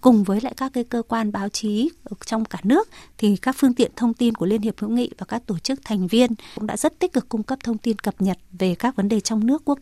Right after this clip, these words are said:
tế, chính sách đối ngoại của Đảng và nhà nước, cũng như là quan hệ hòa bình, đoàn kết, hữu nghị của nhân dân ta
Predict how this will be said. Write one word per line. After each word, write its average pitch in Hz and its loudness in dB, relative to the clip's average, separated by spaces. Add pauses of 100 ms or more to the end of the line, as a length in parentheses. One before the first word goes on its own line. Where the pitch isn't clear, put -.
tế, 196 0
chính 202 -8
sách 262 -6
đối 202 -2
ngoại 226 -6
của 180 -8
Đảng 165 -8 (120)
và 180 -4
nhà 170 -4
nước, 277 2 (520)
cũng 226 4
như 254 6
là 202 0
quan 202 -4
hệ 208 -2
hòa 196 -4
bình, 170 -4
đoàn 180 -6
kết, 285 -6
hữu - -6
nghị 240 -2
của - -8
nhân 196 -4
dân 214 -2
ta 208 -4